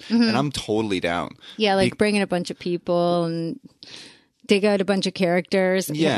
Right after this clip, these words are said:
Speaker 1: haven't heard
Speaker 2: yeah.
Speaker 1: about.
Speaker 2: I'm, I, you know,
Speaker 1: Yeah.
Speaker 2: it, it's, I'm totally down for this.
Speaker 1: Cool.
Speaker 2: I wanna see what she does, because she just, she has such a, like, a great pace to her work.
Speaker 1: Mm-hmm.
Speaker 2: It's like,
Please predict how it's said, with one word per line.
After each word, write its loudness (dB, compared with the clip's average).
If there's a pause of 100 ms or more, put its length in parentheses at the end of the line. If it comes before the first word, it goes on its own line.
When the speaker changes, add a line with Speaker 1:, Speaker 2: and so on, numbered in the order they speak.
Speaker 1:
haven't -6
heard 2
Speaker 2:
yeah. 2
Speaker 1:
about. 0
Speaker 2:
I'm, 2
I, 0
you -4
know, -2
Speaker 1:
Yeah. -4
Speaker 2:
it, -8
it's, -6
I'm -8
totally -6
down -14
for -16
this. -8
Speaker 1:
Cool. 0
Speaker 2:
I 0
wanna 0
see -4
what -4
she -6
does, 0
because -10
she -10
just, -8
she -4
has 0
such -8
a, -10 (540)
like, -6
a -8
great -4
pace -6
to -10
her -6
work. -8
Speaker 1:
Mm-hmm. 2
Speaker 2:
It's -2
like, 0